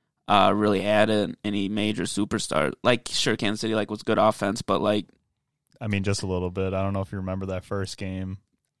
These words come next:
Speaker 2: with Kareem Hunt.
Speaker 1: Yeah.
Speaker 2: They blew the Patriots out of the water, and that was kind of exciting. You know, you see Alex Smith, the redemption story he has.
Speaker 1: Yeah, and
Speaker 2: And
Speaker 1: he's had it
Speaker 2: then
Speaker 1: over his career several times.
Speaker 2: Yeah.
Speaker 1: 'Cause, like, in,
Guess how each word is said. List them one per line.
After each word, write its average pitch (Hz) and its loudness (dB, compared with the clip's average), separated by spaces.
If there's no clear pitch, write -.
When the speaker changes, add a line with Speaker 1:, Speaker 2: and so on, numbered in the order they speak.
Speaker 2:
with 104 -10
Kareem 95 -6
Hunt. 95 -4
Speaker 1:
Yeah. 139 0
Speaker 2:
They 101 0
blew 98 2
the 107 2
Patriots 98 -2
out 98 2
of 95 2
the 95 0
water, 95 0
and 110 -2
that 123 2
was 156 2
kind 185 2
of 135 0
exciting. 131 0
You 90 -4
know, 90 -2
you 92 -4
see 107 -6
Alex 101 -2
Smith, 98 -4
the 92 -2
redemption 92 -2
story 87 -6
he 87 -6
has. 87 -8
Speaker 1:
Yeah, 147 2
and 120 2
Speaker 2:
And 147 6
Speaker 1:
he's - 6
had 135 6
it 113 4
Speaker 2:
then 92 0
Speaker 1:
over 123 4
his 117 0
career 113 0
several 110 0
times. 90 0
Speaker 2:
Yeah. 85 -4
Speaker 1:
'Cause, 117 -2
like, 107 0
in, 110 -2